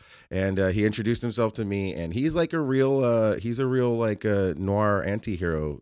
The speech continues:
star. Like, he's got the look, man. He's got the swagger. I love Eddie Muller. Thanks, Bob, for taking me to Noir City. That was amazing.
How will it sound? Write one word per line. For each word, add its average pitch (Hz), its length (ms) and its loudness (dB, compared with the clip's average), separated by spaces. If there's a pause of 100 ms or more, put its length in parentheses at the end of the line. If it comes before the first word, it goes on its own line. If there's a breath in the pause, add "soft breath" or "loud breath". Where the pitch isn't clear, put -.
(140)
star. 92 440 0
Like, 76 260 -2
he's 87 160 -8
got 104 180 0
the 95 60 -2
look, 92 340 0
man. 76 240 -6
He's 78 140 -6
got 85 200 -4
the 80 180 -6 (300)
swagger. 80 480 -2
I 87 60 2
love 90 220 2
Eddie 85 160 0
Muller. 73 320 -6 (280)
Thanks, 117 200 2
Bob, 92 260 4
for 95 100 -6
taking 95 200 -2
me 92 80 0
to 82 80 0
Noir 85 200 0
City. 78 400 -4
That 82 140 0
was 82 120 0
amazing. 78 380 -2